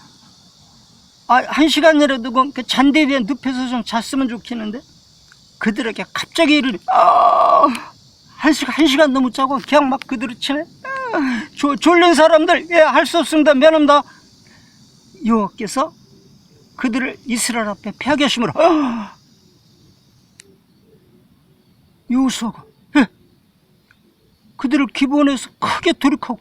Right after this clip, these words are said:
아, 베토론에 올라가, 베토론에 올라가는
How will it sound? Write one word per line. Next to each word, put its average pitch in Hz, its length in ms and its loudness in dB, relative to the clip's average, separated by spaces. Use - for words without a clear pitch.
아, - 1200 -4
베토론에 285 560 -2
올라가, 285 480 0
베토론에 277 540 -2
올라가는 277 480 -2